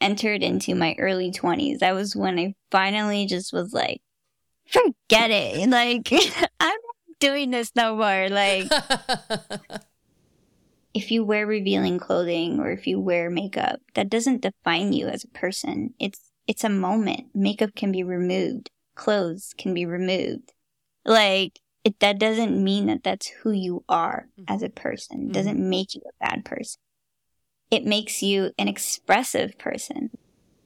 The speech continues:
Speaker 1: It's a form of self-love. It takes a lot of courage to walk outside the door wearing something revealing.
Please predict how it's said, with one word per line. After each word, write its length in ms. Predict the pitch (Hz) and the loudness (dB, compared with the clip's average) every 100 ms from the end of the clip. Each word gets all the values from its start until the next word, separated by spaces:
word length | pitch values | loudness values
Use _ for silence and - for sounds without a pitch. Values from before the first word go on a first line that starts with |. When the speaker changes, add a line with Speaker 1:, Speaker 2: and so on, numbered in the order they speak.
| _ _ - | _ _ -2
Speaker 1:
It's 140 | 233 | 0
a 40 | 226 | 0
form 460 | - - 214 226 | -6 -2 2 2
of 120 | 220 196 | 0 0
self-love. 640 | - 165 - - - - - _ _ _ _ _ _ _ _ _ - | 0 0 -2 -4 -2 -4 -8 _ _ _ _ _ _ _ _ _ -8
It 120 | 247 | -6
takes 300 | - 302 - | -4 -4 0
a 60 | 220 | 0
lot 400 | 202 196 196 214 | 0 0 0 -2
of 120 | 202 | -6
courage 840 | - 208 202 202 - - - - _ _ _ | -6 -2 0 0 -4 -6 -8 -8 _ _ _
to 120 | - 226 | 0 0
walk 300 | 202 190 - | 0 -2 -2
outside 380 | 170 - - 185 | -2 0 -4 -4
the 100 | 156 | -6
door 380 | - - - 233 _ _ _ - | -4 -2 -4 -6 _ _ _ 0
wearing 360 | 214 196 190 | 2 2 0
something 360 | 190 190 180 175 | -2 -2 -2 -4
revealing. 600 | 170 - - - - | -4 -4 -6 -6 -8